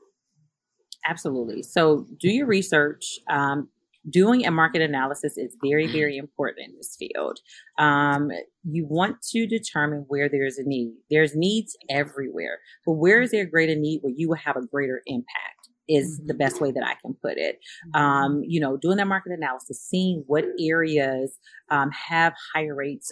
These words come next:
Speaker 1: of overdose, um, um, deaths or overdoses just in the area alone. And that's where you want to start. Putting yourself out there, putting your face out there.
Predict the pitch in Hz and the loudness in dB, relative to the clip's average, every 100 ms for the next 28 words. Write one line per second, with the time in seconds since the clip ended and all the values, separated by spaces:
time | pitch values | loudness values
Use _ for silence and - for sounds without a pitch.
0 | 143 139 135 123 151 143 143 135 135 - | -4 -2 -4 -4 -4 -2 0 -2 -2 -8
1 | - 139 127 - - - _ _ _ _ | -8 -8 -8 -10 -10 -12 _ _ _ _
2 | - - 175 185 - - - 165 _ _ | -14 -12 -14 -12 -12 -10 -12 -14 _ _
3 | _ _ _ _ _ _ 165 175 156 135 | _ _ _ _ _ _ 0 4 4 2
4 | - 127 - 170 156 147 139 135 139 - | -6 -6 2 4 4 4 2 2 -4 -2
5 | 139 - 143 135 127 147 143 143 147 139 | -4 -2 -4 -4 -4 -2 -2 0 -2 -4
6 | 139 147 151 151 139 143 - 143 139 131 | -4 -4 -4 0 0 0 -2 -2 -2 -4
7 | 127 - - - - 131 73 - _ _ | -6 -8 -10 -10 -2 0 0 -4 _ _
8 | - 170 185 185 185 - 160 151 _ 135 | 0 2 4 2 0 0 -6 -6 _ 2
9 | 143 160 - 92 117 - 160 165 151 147 | 2 0 -6 -10 -10 -4 -4 -2 -2 -4
10 | - 151 156 - 139 135 - - 90 67 | -2 0 -2 -4 -4 -4 -6 -8 -4 -4